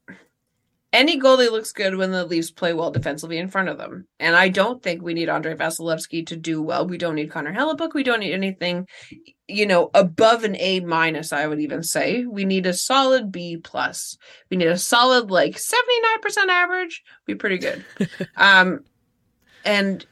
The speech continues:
Speaker 1: you know, it's, it's frustrating because, you know, we talk about how our,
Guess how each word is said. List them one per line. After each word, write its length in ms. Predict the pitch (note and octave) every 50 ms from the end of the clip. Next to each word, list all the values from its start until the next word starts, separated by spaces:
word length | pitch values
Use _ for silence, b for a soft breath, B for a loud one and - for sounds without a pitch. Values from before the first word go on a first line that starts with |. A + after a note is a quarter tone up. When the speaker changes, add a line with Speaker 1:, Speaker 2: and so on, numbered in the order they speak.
| _ _ -
Speaker 1:
you 640 | - G3 F#3 - - - - _ _ - A3 A3+ A#3+
know, 100 | A#3+ A#3+
it's, 240 | A#3+ A#3+ - - _ _ _ -
it's 180 | G#3+ G3+ -
frustrating 580 | - - C4 C4+ C#4+ C#4 - A3+ G3+ G3 G3 F#3+
because, 460 | F#3 F#3+ - - F#3 F3+ F3 F#3 - b b b b b b b b b b b _ _ -
you 80 | G3+ G3+
know, 100 | G3+ G3
we 140 | G3+ A3 G#3+
talk 240 | - B3+ G#3+ G#3+
about 220 | G#3 G#3+ G3+ F#3+ F#3+
how 120 | F#3 F#3
our, 340 | - D#3 D#3+ D#3 D#3+ D#3+